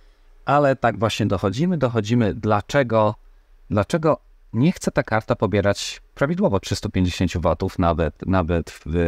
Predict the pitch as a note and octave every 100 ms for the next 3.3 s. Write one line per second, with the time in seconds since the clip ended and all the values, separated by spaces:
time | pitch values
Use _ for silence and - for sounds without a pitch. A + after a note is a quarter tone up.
0 | E2 E2 - _ - - - _ - -
1 | G2 F2+ E2 - G2 D3 - - _ -
2 | - F3 D3+ - B2 A#2+ - A#2 A#2 A#2+
3 | A2 - -